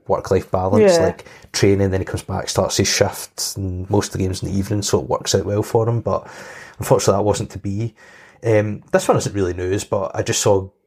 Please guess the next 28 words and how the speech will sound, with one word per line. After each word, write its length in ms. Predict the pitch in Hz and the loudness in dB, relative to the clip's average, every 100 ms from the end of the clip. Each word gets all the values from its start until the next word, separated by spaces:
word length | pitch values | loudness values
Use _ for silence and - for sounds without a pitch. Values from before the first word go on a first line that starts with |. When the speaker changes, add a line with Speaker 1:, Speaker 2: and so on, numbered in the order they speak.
| _ _ _ _ _ - | _ _ _ _ _ -14
Speaker 1:
the 120 | 101 | -4
bold 300 | 107 98 - | -2 -2 -4
Toth 440 | - 95 104 - 110 | -2 0 0 -2 -4
Meister, 500 | 113 113 - 120 117 - - _ | -4 0 2 2 -2 -12 -20 _
Gregory 320 | 101 95 92 | 0 2 0
Toth, 540 | - 101 113 - - - - - _ - | 2 4 4 0 -14 -18 -20 -20 _ -2
he'd 220 | 127 - | -2 0
left 200 | 87 - | -4 -6
a 40 | |
fair 200 | - 92 | -4 -4
bit 200 | - 87 | -2 -4
ago, 200 | - 117 | -2 -2
I 40 | 110 | -2
think, 320 | - 113 - | -2 -2 -2
wasn't 300 | 120 131 - | -2 -2 -6
it? 40 | |
A 40 | - | -10
f- 420 | - - - - 247 196 - | -12 -16 -20 -8 -8 -8 -4
Speaker 2:
Yeah, 400 | 202 170 165 170 | 2 2 2 2
that 160 | 202 | 2
was, 100 | 120 | 2
be-, 160 | 196 196 190 | 0 -4 2
that 160 | 226 220 | 2 4
was, 320 | 202 185 - - _ _ | 2 0 -8 -16 _ _
is 100 | - | -4
that 120 | 269 262 | 0 0
not 160 | 247 | -2
before 480 | 233 - - 294 311 | -6 -12 -4 -4 -4